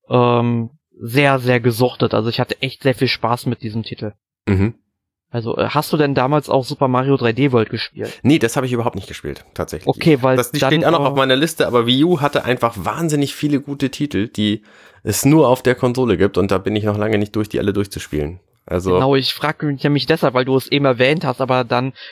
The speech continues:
Speaker 1: gar nicht die Verbindung zu, äh, Captain Toad gesehen hast. Ich weiß nicht, ob du's weißt, aber Captain Toad war tatsächlich erstmal nur ein Minispiel in Super Mario drei D World.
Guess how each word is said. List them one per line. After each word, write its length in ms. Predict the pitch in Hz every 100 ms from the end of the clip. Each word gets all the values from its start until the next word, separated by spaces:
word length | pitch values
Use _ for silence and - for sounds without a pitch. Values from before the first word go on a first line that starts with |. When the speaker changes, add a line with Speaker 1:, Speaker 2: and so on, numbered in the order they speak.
| -
Speaker 1:
gar 140 | 131
nicht 160 | 180 165
die 40 |
Verbindung 400 | 147 127 160 156
zu, 320 | - 143 135
äh, 160 | 120 120
Captain 320 | - 143 131
Toad 300 | - 147 208
gesehen 400 | 127 110 113 117
hast. 300 | 127 175 _ _ - - _ _
Ich 140 | 113
weiß 220 | 131 190
nicht, 120 | 208
ob 80 | 190
du's 200 | 180 -
weißt, 340 | 139 190 - -
aber 320 | 151 165 160
Captain 320 | 165 - 160
Toad 260 | 151 180 -
war 100 | -
tatsächlich 540 | 143 156 - 147 -
erstmal 440 | 135 180 - 160
nur 200 | 151 180
ein 80 | 156
Minispiel 560 | 160 185 147 - 139 143
in 120 | 135
Super 220 | 139 147
Mario 280 | 135 139 156
drei 160 | 123 117
D 260 | 135 175
World. 420 | 120 113 135 214